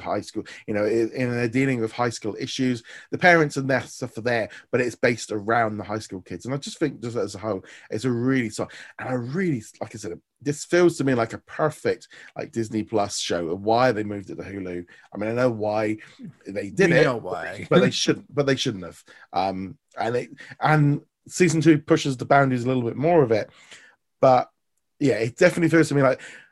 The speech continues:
Speaker 1: and if you haven't wa-, if I wanted to watch one high school drama, I would pick that one. It's much more interesting as an adult to watch.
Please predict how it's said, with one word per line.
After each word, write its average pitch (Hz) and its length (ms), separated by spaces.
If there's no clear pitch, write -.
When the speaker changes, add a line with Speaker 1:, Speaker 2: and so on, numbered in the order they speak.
Speaker 1:
and 131 100
if 123 140
you 160 120
haven't 151 300
wa-, 151 160
if 139 120
I 156 120
wanted 147 240
to 143 60
watch 139 240
one 131 180
high 135 160
school - 220
drama, 110 360
I 117 120
would 117 180
pick - 180
that - 180
one. 82 180
It's 110 200
much 131 340
more 110 200
interesting 104 460
as 110 140
an 110 60
adult 95 300
to 113 80
watch. - 420